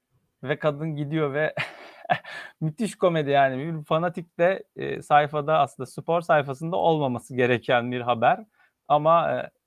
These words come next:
gerçekten de ya insan biraz ders alır, biraz akıllanır ya. Tinder avcısı sadece erkekler mi yapıyor ya? Zaten insanlar affedersiniz hani artık maddi durumları zor durumda olduğu için, zo-, azaldığı için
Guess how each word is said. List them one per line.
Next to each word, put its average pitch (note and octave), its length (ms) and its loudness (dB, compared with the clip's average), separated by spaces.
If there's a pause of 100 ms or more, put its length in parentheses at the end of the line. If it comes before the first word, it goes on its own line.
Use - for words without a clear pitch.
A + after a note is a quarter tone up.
(160)
gerçekten B2 760 2
de E3 240 -8 (460)
ya B2 140 2
insan C3+ 420 -2
biraz B2+ 300 -2
ders C#3 280 4
alır, B2 220 -14
biraz B2+ 260 -6
akıllanır C3+ 480 -6
ya. A2+ 280 -6
Tinder C#3+ 280 -4
avcısı B2+ 440 0
sadece C#3+ 320 2
erkekler B2+ 640 -2 (380)
mi B2+ 60 -4
yapıyor A2 320 -4
ya? A2 200 -10
Zaten E3+ 440 2
insanlar C#3+ 580 0 (760)
affedersiniz C3 800 2
hani A#2 300 -6 (560)
artık C#3 520 2 (480)
maddi D3 440 2
durumları D#3 400 0
zor D3 260 0
durumda C3+ 520 -2
olduğu C3 320 -4
için, A#2 340 -10
zo-, C3 220 -2
azaldığı C3+ 440 6
için C3 340 -8